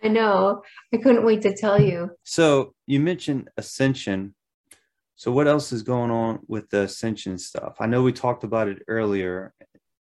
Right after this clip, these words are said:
Speaker 2: and we talked about it briefly 'cause we were talking about things that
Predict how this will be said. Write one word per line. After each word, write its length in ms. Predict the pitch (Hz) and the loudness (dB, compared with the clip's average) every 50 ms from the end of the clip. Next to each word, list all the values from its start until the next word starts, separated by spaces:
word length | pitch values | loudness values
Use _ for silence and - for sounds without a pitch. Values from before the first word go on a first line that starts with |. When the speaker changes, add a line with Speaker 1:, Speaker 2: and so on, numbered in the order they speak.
| _ _ - | _ _ -12
Speaker 2:
and 720 | - 110 104 101 101 98 98 98 98 98 98 98 98 - - - | -8 -6 -4 -4 -4 -4 -6 -6 -6 -6 -8 -8 -10 -12 -14 -12
we 80 | 101 104 | -14 -10
talked 280 | - - 113 107 - | -6 -6 -6 -6 -6
about 180 | 113 101 107 101 | -2 0 0 0
it 140 | 95 92 90 | 0 -2 -4
briefly 380 | 113 120 123 123 120 - 110 | -2 0 0 -2 -2 -6 -12
'cause 200 | 101 - - 98 | -12 -10 -12 -8
we 60 | 95 101 | -6 -6
were 60 | 98 | -6
talking 360 | 98 - 113 110 107 - 107 | -4 -4 -6 -6 -6 -6 -6
about 280 | 104 98 95 95 - - | -4 -4 -4 -4 -6 -8
things 300 | - 107 107 104 98 - | -8 -6 -6 -6 -6 -6
that 240 | 101 98 - - | -6 -6 -6 -8